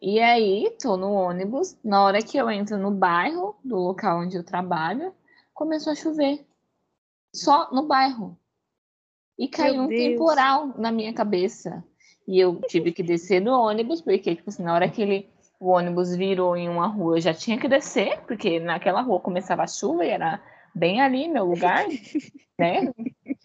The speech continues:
Speaker 1: Meu ponto final. E aí eu fiquei lá, assim, debaixo do ponto de ônibus, que não protegia nada da chuva, me encharcando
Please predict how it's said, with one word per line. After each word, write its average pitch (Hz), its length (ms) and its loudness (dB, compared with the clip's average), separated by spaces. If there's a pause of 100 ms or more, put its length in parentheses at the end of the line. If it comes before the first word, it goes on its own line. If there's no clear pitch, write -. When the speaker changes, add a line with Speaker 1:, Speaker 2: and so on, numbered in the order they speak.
(840)
Speaker 1:
Meu 185 280 4
ponto 190 360 2
final. 196 520 4 (1200)
E 349 140 -2
aí 359 220 6
eu 339 100 0
fiquei 294 460 -4
lá, 285 580 0
assim, 214 640 -10
debaixo 214 640 2
do 302 100 -6
ponto 247 640 0 (360)
de 208 240 -2
ônibus, 277 640 0 (1080)
que 220 100 -4
não 220 140 0
protegia 208 580 0
nada 196 400 2
da 392 120 -6
chuva, 277 600 -4 (240)
me 440 160 0
encharcando 370 520 2